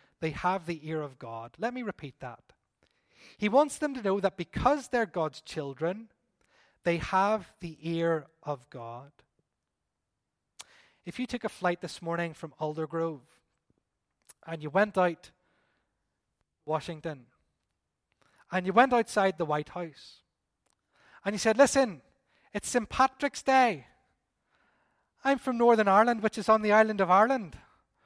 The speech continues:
Can you let me in to speak to the president?" They'd look at you funny, wouldn't they? And they'd say, "Not a chance."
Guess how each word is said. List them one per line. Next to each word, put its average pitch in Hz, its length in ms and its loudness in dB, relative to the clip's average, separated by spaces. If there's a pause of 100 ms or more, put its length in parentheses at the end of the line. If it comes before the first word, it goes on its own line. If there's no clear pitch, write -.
(500)
Can 233 140 0
you 233 80 6
let 247 240 6
me 233 140 2
in 240 160 0
to 220 40 -4
speak - 300 -4
to 202 60 -6
the 180 100 -4
president?" 226 540 0 (2000)
They'd 208 120 -18 (160)
look 294 160 -8
at 240 100 -12
you 151 60 -10
funny, 156 260 -10
wouldn't 240 260 -10
they? 254 120 -12 (800)
And 190 100 -10
they'd 214 80 -8
say, 208 180 -4
"Not 220 240 0
a 226 60 -4
chance." 190 640 -10